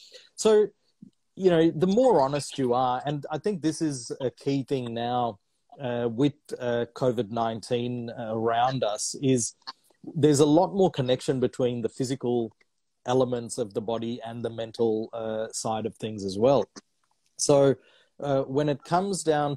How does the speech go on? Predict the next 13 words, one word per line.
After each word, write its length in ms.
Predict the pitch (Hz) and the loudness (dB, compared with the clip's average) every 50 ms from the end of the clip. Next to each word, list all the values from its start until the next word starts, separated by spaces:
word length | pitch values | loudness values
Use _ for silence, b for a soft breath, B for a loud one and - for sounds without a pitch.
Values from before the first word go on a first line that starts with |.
| - - | -2 0
to 400 | 135 131 127 127 123 123 127 123 | 0 2 2 2 0 -2 -4 -6
being 580 | 113 110 101 139 139 135 139 135 135 127 123 - - | -8 -6 -2 -2 0 0 -2 -2 -4 -6 -8 -6 -4
honest 360 | 135 139 135 143 135 - - | -4 -2 -2 -4 -6 -4 -2
with 180 | 135 127 - - | -2 -2 -2 -2
yourself, 540 | 117 110 - - - 165 165 123 98 95 - - - - _ _ _ _ - | -4 -4 -2 0 2 2 2 2 0 -4 -10 -18 -20 -20 _ _ _ _ -12
uh, 300 | 139 127 123 123 123 127 | -10 -8 -6 -4 -6 -6
that's 240 | 120 110 143 131 - | -4 -4 -6 -6 -4
probably 380 | - - 135 113 127 123 120 120 | -2 -2 -2 0 0 -2 -2 -2
the 140 | 110 113 - | -4 -4 -6
first 400 | - - 131 123 120 110 - - | -4 -2 0 0 0 -2 -4 -8
place 280 | - 127 117 117 - - | -8 -8 -8 -8 -8 -10
to 100 | 117 110 | -12 -12
start. 400 | - - 143 139 143 147 139 | -10 -8 -6 -6 -4 -4 -6